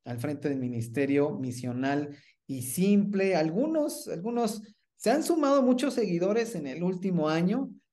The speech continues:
y ya no les tocó escuchar las, las, las primeras conversaciones que tuve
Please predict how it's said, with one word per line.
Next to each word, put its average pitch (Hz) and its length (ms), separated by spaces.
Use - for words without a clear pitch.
y 131 200
ya 196 320
no 196 220
les 196 260
tocó 170 440
escuchar 160 680
las, 123 360
las, 120 380
las 117 220
primeras 147 400
conversaciones 127 560
que - 100
tuve 139 560